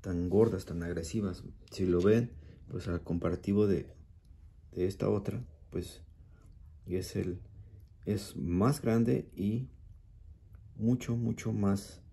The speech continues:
ancha. Mucho más ancha esta. Entonces, eh, es lo doble de, de lo ancho. Entonces, lo que yo hago,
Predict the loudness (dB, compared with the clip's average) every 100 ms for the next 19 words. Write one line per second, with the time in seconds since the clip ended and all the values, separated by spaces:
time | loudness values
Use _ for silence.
0 | -20 -6 0 0 0 -6 -8 -16 -20 -20
1 | -20 -20 -20 -20 -20 -20 -20 -20 -20 -20
2 | -20 -18 -18 -18 -18 -18 -20 -20 -18 -18
3 | -18 -10 -4 -4 -2 -2 -2 -4 -14 -20
4 | -20 -20 -20 -20 -18 -2 2 2 0 -2
5 | -4 -6 -14 -6 -4 -2 -2 -2 -2 -4
6 | -8 -20 -20 -20 -20 -20 -20 -20 -20 -18
7 | -8 -6 -4 -4 -6 -6 4 4 6 4
8 | 8 8 8 6 4 0 -4 -8 -8 -2
9 | 2 4 2 0 -6 -12 -18 -12 -6 0
10 | 2 4 6 4 4 6 8 8 8 6
11 | 4